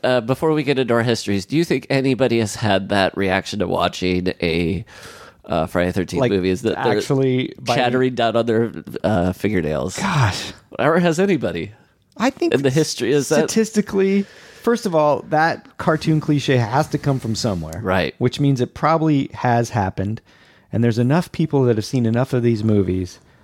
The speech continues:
Speaker 2: I'm gonna say yes, there's probably one or two.
Speaker 1: Do you think, going further with the cartoon comparison, do you think anybody's watched this and they got so scared that they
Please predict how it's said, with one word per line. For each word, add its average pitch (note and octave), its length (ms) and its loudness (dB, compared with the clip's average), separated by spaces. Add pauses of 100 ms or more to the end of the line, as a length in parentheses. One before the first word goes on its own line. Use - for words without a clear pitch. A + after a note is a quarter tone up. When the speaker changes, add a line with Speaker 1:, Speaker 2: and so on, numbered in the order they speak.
(180)
Speaker 2:
I'm B2 160 2
gonna C3+ 140 2
say B2 180 0
yes, G#2+ 320 2
there's F#2+ 220 -2
probably F#2+ 480 0 (440)
one G2 200 -2
or F2 80 -6
two. - 220 -12 (240)
Speaker 1:
Do B2 100 0
you B2+ 220 4
think, A#2 680 0 (180)
going A#2 240 2
further A2 360 2
with G#2 140 0
the G#2+ 80 0
cartoon G#2 680 0
comparison, E2+ 600 -4
do G2 100 -4
you G2+ 60 0
think G#2+ 180 0
anybody's G2+ 440 2
watched F#2+ 240 0
this - 320 -4 (580)
and G2 100 -2
they G#2+ 60 2
got G2+ 160 0
so A#2 140 0
scared G#2 380 0
that G2+ 180 -2
they G2 300 -2